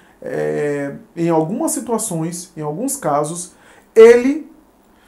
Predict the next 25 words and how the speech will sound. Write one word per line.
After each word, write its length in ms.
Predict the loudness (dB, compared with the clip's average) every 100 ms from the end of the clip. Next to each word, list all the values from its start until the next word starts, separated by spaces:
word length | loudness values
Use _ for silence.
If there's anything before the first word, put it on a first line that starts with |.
| _ _ _
tentava 600 | -2 -2 0 2 2 2
despertar 540 | -4 2 2 4 2 2
recordações 840 | 2 -2 0 0 -2 -6 -8 -8
pa-, 220 | -8 -10 -12 0
a 160 | 4 8
determinados 580 | 6 4 0 0 -4
pacientes 520 | -6 -10 -8 -10 -12 -12
e 80 | -10
não 120 | -8
conseguia. 460 | -10 -12 -12 -12 -16 -20 _ _ _ _ _ _ _ _ _ _ _ _
E 80 | -6
ele 100 | -6
insistia, 540 | -6 -10 -10 -8 -4
insistia, 440 | -4 -4 -10 -8 -8
insistia. 320 | -8 -6 -4
Quando 160 | -2 -2
ele 100 | -2
percebia, 460 | -2 -2 -4 -4
ele 100 | -6
dizia, 140 | -6 -6
"Não, 140 | -6
aí 260 | -6 -2 0
há 160 | 2
uma 220 | 2 0
chave, 640 | -6 -6 -2 -2 -2 -8